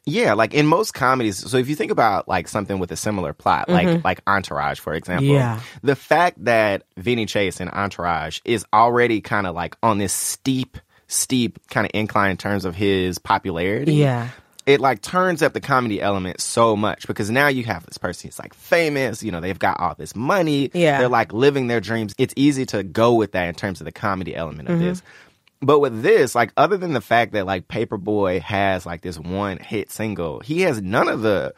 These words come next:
Speaker 1: classic trappings of, like, a famous rapper.
Speaker 2: No.
Speaker 1: No, he, he lives in the same apartment he did before.
Speaker 2: Yeah.
Speaker 1: He has his same job, drug dealing.
Speaker 2: Yes, that he did before. <laughs>
Speaker 1: Exactly. And, like, there's not much,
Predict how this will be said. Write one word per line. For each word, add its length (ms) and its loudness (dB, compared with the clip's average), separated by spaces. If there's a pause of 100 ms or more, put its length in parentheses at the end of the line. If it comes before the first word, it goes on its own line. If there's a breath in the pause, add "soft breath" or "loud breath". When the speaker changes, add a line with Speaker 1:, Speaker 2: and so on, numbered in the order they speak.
Speaker 1:
classic 760 0
trappings 460 0
of, 140 -4
like, 280 -4
a 100 -4
famous 480 -4
rapper. 380 -4
Speaker 2:
No. 240 -2 (340)
Speaker 1:
No, 200 2
he, 320 0
he 180 2
lives 500 2
in 100 2
the 100 -2
same 280 -4
apartment 560 -2 (240 loud breath)
he 140 -2
did 180 2
before. 440 -4
Speaker 2:
Yeah. 360 4 (160)
Speaker 1:
He 140 -2
has 220 0
his 140 -2
same 340 -4
job, 480 -2 (240)
drug 260 2
dealing. 420 -4
Speaker 2:
Yes, 300 4
that 120 4
he 100 -2
did 160 0
before. 480 -2 (160)
<laughs> 160 -20
Speaker 1:
Exactly. 560 2
And, 160 2
like, 260 2
there's 320 0
not 320 0
much, 840 0